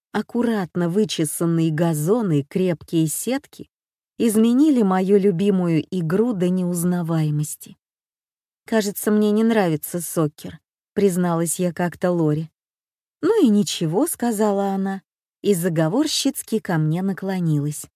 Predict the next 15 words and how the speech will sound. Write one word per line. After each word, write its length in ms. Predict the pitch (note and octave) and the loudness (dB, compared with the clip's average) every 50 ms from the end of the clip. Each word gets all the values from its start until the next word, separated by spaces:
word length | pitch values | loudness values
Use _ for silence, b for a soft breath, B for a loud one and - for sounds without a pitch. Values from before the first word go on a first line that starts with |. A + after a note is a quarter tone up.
| _ _ _ _ _ _ _ _ _ _ | _ _ _ _ _ _ _ _ _ _
«Я 180 | E3 F3+ F3+ E3 | -4 -4 -4 -4
тоже 380 | - - G#3 F#3+ E3 D#3 E3 | -2 -2 0 0 2 0 -2
спорт 480 | D#3 - - _ - D4 D#4 - - - | -2 -4 -8 _ -2 -2 -2 -2 -6 -12
терпеть 540 | - - - C#4+ - - - G3 D3 - - | -6 -2 -2 -2 -2 -2 -6 -6 -6 -4 -2
не 100 | D#3+ D#3+ | 0 0
могу». 360 | D#3 D3+ D3+ C#3+ E3 D#3+ D#3+ - _ _ _ _ _ _ _ _ _ _ _ _ _ - | 2 2 0 -2 -4 -8 -14 -16 _ _ _ _ _ _ _ _ _ _ _ _ _ -4
Я 160 | G#3 F#3+ E3+ | -2 -2 -2
хотела 400 | E3 G3+ F#3 - - G3 F#3+ F#3 | -2 -6 -6 -4 -4 -4 -4 -2
было 320 | E3+ G3 G3 G3 G3 G3 | -2 -2 -2 -2 -2 -4
ответить, 400 | G3+ - - B3 D4 D4 - G3+ | -4 -4 -2 -4 -4 -2 -4 -8
что 240 | - - - - D#3 | -10 -10 -8 -8 -6
вообще-то 540 | D#3 E3+ E3+ - - - - D#3 D3+ - F3+ | -4 -4 -6 -6 -8 -6 -6 -6 -6 -6 -6
мне 180 | F#3 F#3+ G#3 G#3+ | -6 -4 -4 -2
нравится 540 | A3+ C#4+ E4 F#4+ F4 A#3+ - - - D#3 | -2 -2 -2 0 -2 -4 -4 -4 -6 -6
спорт, 440 | D#3 - - - D#3+ D3 C#3 D#3 - | -8 -8 -8 -8 -6 -6 -6 -8 -14